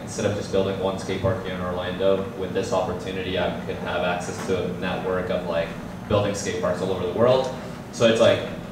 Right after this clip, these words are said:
it's an amazing opportunity that is, you know, there's a lot of uncertainty on, like, where that's gonna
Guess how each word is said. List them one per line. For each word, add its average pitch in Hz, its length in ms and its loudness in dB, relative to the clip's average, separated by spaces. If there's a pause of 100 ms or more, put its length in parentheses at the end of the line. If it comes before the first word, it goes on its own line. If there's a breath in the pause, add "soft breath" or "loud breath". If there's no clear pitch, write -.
(720)
it's 110 140 -2
an 110 120 4
amazing 143 340 4
opportunity 117 760 2
that 95 360 4
is, 95 640 -4
you - 80 -4
know, - 60 -2
there's 113 180 4
a 113 40 6
lot 127 180 8
of 117 120 6
uncertainty 113 540 2
on, 101 140 0
like, 92 200 -4
where 107 240 4
that's 95 220 4
gonna 87 240 -2